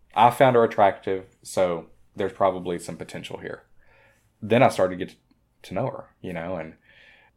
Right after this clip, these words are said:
I found out she liked scotch. And I couldn't stand scotch at the time. Now I like scotch, but I was like, first of all, twenty-three, I guess she was twenty-three at the time. And she liked scotch?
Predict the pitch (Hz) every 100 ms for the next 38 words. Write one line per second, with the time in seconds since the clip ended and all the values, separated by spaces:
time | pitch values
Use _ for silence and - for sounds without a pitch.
0 | _ _ _ _ _ - 98 101 98 98
1 | - 113 107 110 - - 131 - - -
2 | - _ _ _ _ _ _ _ - -
3 | 117 120 127 139 143 143 - 170 160 139
4 | - 87 78 - - - - 82 104 143
5 | 101 113 - - - - - 98 - _
6 | _ _ _ _ _ - - 98 90 -
7 | _ _ _ _ 156 147 - 87 104 -
8 | _ _ _ _ _ _ _ _ - -
9 | 139 156 151 156 139 - - - 135 139
10 | - 104 104 113 101 _ - 110 98 95
11 | - - 82 - - _ _ _ _ _
12 | _ _ _ - 95 - 113 98 - -
13 | 101 107 143 -